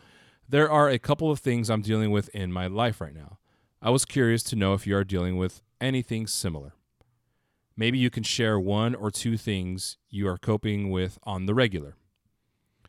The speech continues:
Um, so we got connecting the dots, realizing I'm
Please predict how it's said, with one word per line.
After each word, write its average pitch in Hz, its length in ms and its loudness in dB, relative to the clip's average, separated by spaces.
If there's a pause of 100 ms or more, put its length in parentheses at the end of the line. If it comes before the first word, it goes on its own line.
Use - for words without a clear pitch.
(380)
Um, 98 420 0 (100)
so - 180 0
we 104 100 4
got 101 220 2
connecting 160 600 0
the 110 180 2
dots, - 680 -8 (520)
realizing 151 580 4
I'm 107 180 2